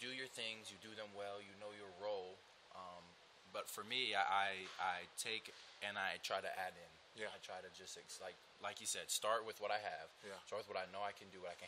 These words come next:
Speaker 1: hang my hat on
Speaker 2: Mm.
Speaker 1: at the beginning and end of the day, and then sprinkle the other things in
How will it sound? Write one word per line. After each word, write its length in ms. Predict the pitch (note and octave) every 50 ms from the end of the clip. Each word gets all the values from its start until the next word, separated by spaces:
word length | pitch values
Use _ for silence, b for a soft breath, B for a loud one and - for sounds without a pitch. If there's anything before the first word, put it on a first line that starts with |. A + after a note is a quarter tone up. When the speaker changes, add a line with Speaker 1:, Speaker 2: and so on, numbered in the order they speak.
| -
Speaker 1:
hang 160 | G2 G2 G2 F#2+
my 80 | F#2+
hat 240 | F2+ F#2+ F#2+ F#2 F2+
on 160 | E2+ D#2+ E2
Speaker 2:
Mm. 400 | E2+ - - - - G2 F#2+ F2+
Speaker 1:
at 80 | F2 -
the 80 | F2
beginning 400 | F2 E2 F#2 G2 G2+ G2 G2 F#2
and 80 | F2 F2
end 80 | F2 F2+
of 80 | F2+
the 140 | F#2 G2 -
day, 240 | G2 F2+ F2 F2 F2 - B B B B B B B B - - - -
and 160 | F#2 F2+ F2 F2+ F2+
then 480 | F#2 F#2 F2+ F2 F2 F2 F2 F2+ F2 F2 F2
sprinkle 400 | - - - - A2 G#2 G2 G2
the 160 | F2+ F#2+ F2+
other 160 | F2 F2+ F2+
things 240 | - F2+ F2 F2+ E2+
in 140 | F2 D#2+ D#2+